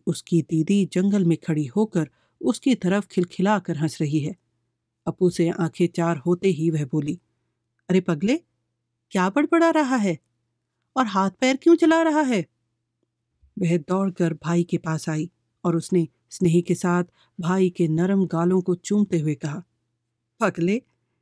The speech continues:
न जाने कहाँ का पागल है, अपने आप क्या बक रहा था?" अपू शर्मा कर बार-बार कहने लगा, "नहीं, नहीं, मैं कुछ नहीं कह रहा था।" "जाने भी दे।"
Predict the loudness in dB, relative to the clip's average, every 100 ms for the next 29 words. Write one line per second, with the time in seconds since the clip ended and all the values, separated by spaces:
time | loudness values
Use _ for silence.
0 | _ _ -8 -4 0 0 0 -4 -2 0
1 | -2 -2 -4 -4 -4 -6 -10 _ _ _
2 | _ _ _ _ -8 -2 0 0 _ -2
3 | 0 0 -2 -2 -2 -2 -2 -4 _ _
4 | _ _ _ _ _ _ _ _ -10 -2
5 | -2 -2 _ _ -6 -2 0 0 -2 -6
6 | -4 -6 -4 -4 -4 -6 -6 -6 -4 -4
7 | -4 -10 -16 _ _ _ _ _ _ _
8 | _ _ -2 2 4 2 0 _ -2 0
9 | 2 2 0 _ _ _ _ _ _ -4
10 | 0 2 2 2 -2 _ -10 -2 0 0
11 | 0 0 -2 -4 -10 _ _ _ _ _
12 | _ _ -10 -2 0 2 4 2 4 2
13 | 2 0